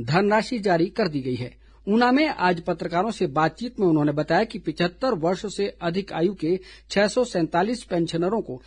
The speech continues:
तेईस करोड़ रुपए का एरियर जारी किया गया है।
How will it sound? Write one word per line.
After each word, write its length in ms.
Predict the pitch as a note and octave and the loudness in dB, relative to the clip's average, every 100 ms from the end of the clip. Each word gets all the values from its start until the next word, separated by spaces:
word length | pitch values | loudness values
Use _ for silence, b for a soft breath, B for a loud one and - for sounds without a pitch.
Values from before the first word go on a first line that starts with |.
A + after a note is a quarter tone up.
| b - - | b -20 2
तेईस 360 | G3+ A#3+ C4 - | 6 6 2 -2
करोड़ 300 | - G3 F#3 | 2 4 4
रुपए 240 | F3 F3+ | 2 0
का 140 | F3 F#3 | 0 -4
एरियर 520 | - F3+ E3+ E3 D#3+ | 4 6 6 4 2
जारी 380 | E3 C#3 C#3 - | 0 -2 -4 -2
किया 160 | G#3 D3+ | 2 2
गया 140 | B2 | 0
है। 240 | B2+ B2+ | -8 -10